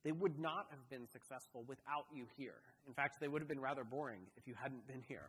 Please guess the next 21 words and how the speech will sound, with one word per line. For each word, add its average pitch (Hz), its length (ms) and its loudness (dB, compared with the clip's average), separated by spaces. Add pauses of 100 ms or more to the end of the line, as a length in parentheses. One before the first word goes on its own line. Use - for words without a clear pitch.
I 123 60 0
don't 143 120 2
know 143 100 4
what 160 180 2
we 135 80 0
would 120 160 -4
have 117 140 -12
done. 95 180 -6 (600)
So, 165 240 8 (340)
uh, 143 220 4 (180)
please 208 200 2 (220)
give 214 140 6 (260)
yourselves 156 580 4
and 131 140 2
each 127 240 -4
other 127 360 0 (120)
a 135 80 -4
big 156 240 6
round 139 280 2
of 135 80 -4
applause 117 420 0